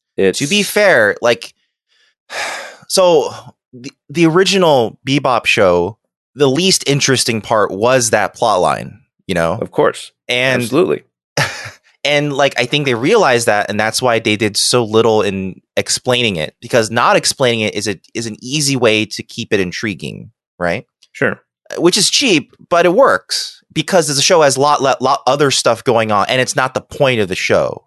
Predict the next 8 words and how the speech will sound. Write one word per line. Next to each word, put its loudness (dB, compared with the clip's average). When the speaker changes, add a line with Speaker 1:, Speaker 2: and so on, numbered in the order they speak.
Speaker 2:
right? -2
It's, -6
it's 0
actually, -2
what 4
it 4
more 4
is, 2